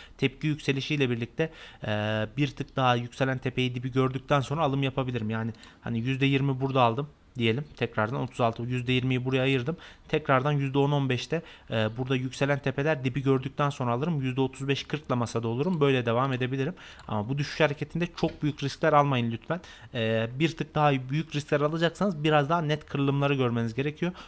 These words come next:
Çünkü burada alçalan tepeler, alçalan dipler hala tehlikeli bir fo-, lokasyon oluyor aslında. Trend aşağı yönlüyken almış oluyorsun. Bak buradaki alımda, e, böyle bir sıkıntı var bak. Bunu değerlendir. Burada akümüle evresi o gelirse bir öyle değerlendirmek daha makul. İndi hemen almıyorsun bak.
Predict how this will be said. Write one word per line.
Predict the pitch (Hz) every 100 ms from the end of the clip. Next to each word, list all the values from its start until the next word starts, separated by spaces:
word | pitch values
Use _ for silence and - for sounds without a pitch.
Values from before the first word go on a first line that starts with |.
| -
Çünkü | - 120 117
burada | 123
alçalan | 113 123 143 151
tepeler, | 147 139 127
alçalan | 120 120 151 160
dipler | 165 190 180
hala | - 147 139 -
tehlikeli | 120 117 - 123
bir | 117
fo-, | 107 120 120
lokasyon | 117 127 - 139
oluyor | 120
aslında. | 107 110 -
Trend | - 127 120
aşağı | 117 - 147
yönlüyken | 139 139 151 156
almış | 135 113 110 110
oluyorsun. | 101 98 - - - - - -
Bak | 117 104 - - - - 123
buradaki | 127 135 143
alımda, | 139 151 175 - -
e, | 131 120 117 117
böyle | 135 139 135
bir |
sıkıntı | - - 131 135 143
var | 123 104
bak. | 101 -
Bunu | 127 123
değerlendir. | 123 127 131 127 - - - 127
Burada | 127
akümüle | 139 - 143 143 139 - 120
evresi | 135 131 135 147
o | 135
gelirse | 135 156 - 143
bir | 185 - - -
öyle | 147 143 135
değerlendirmek | 127 127 135 170 190
daha | 143 131
makul. | 113 107 -
İndi | 147 147 175 190
hemen | 147 151
almıyorsun | 147 143 123 107 110
bak. | 104